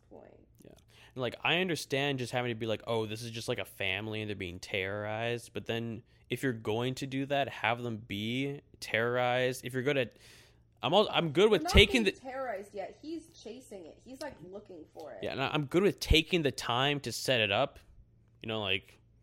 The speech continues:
Speaker 2: you got Hereditary, Rosemary's Baby, these movies that do this, but those have, like, real
Speaker 1: It's interesting,
Speaker 2: character
Speaker 1: though.
Speaker 2: development.
Speaker 1: Yeah, and also, like, my favorite thing about
Speaker 2: And still
Speaker 1: Hereditary
Speaker 2: conflicts and struggles.
Speaker 1: is that it complete, it makes you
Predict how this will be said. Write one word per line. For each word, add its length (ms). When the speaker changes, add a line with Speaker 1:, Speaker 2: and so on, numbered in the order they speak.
Speaker 2:
you 160
got 40
Hereditary, 540
Rosemary's 480
Baby, 380
these 140
movies 240
that 120
do 140
this, 120
but 200
those 280
have, 220
like, 240
real 720
Speaker 1:
It's 40
interesting, 300
Speaker 2:
character 880
Speaker 1:
though. 60
Speaker 2:
development. 880
Speaker 1:
Yeah, 260
and 120
also, 380
like, 220
my 140
favorite 280
thing 140
about 140
Speaker 2:
And 100
still 280
Speaker 1:
Hereditary 160
Speaker 2:
conflicts 340
and 180
struggles. 540
Speaker 1:
is 140
that 280
it 260
complete, 400
it 120
makes 200
you 60